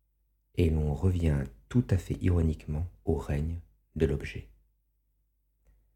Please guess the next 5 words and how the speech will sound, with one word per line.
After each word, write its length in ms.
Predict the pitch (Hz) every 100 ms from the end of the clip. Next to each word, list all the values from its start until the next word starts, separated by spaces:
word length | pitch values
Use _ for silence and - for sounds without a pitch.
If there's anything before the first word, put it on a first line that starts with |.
| _ _ _ _ _
Un 120 | - 78
trop 320 | - - 98
de 100 | 87
sujet 500 | - 80 82 85 76
s'objectivise, 1000 | - - 76 80 - 73 69 76 90